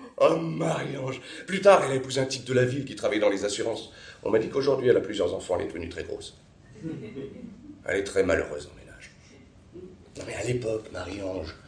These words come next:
s'envoyait en l'air avec tous les garçons des environs. Hmm. Elle était bien connue pour ça. Et moi, elle me faisait garder mes distances. « C'est de la trop belle qualité pour toi », qu'elle me disait.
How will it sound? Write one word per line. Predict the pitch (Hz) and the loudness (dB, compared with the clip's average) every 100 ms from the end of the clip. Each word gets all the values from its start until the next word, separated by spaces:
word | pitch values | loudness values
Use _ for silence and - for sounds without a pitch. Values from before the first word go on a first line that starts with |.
| - | -12
s'envoyait | - - 82 76 80 | -4 -4 -4 -10 -10
en | 82 | -6
l'air | 110 135 120 | 6 6 6
avec | 87 87 | 0 -8
tous | 107 | -4
les | 92 | 0
garçons | 95 80 - 123 | 2 2 -4 -4
des | 87 | -6
environs. | 87 107 127 135 - - - | -6 2 6 6 4 -8 -14
Hmm. | - 113 127 123 - - - - - - - - - - - - - - - | -2 2 4 2 -6 -20 -20 -20 -20 -20 -20 -20 -20 -20 -20 -20 -20 -20 -12
Elle | 90 | -10
était | 85 87 | -6 -4
bien | 85 | 0
connue | 87 151 185 | 12 12 12
pour | 117 | 8
ça. | - 85 - - - - - - | 2 -2 -6 -18 -20 -20 -20 -14
Et | 80 | -6
moi, | 98 202 | 2 2
elle | 190 | 2
me | |
faisait | - 120 123 | -2 0 0
garder | 123 135 165 | 2 0 0
mes | 170 | -2
distances. « | 151 - 160 156 - - - | -2 -4 -4 -8 -10 -4 4
C'est | 135 | 4
de | |
la | 147 | 4
trop | 156 190 | 2 6
belle | 214 220 | 8 8
qualité | - 180 165 202 233 | 8 6 6 4 4
pour | - - | 4 2
toi », | 160 160 160 | 8 8 6
qu'elle | 90 | -6
me | 85 | -8
disait. | 85 85 | -8 -8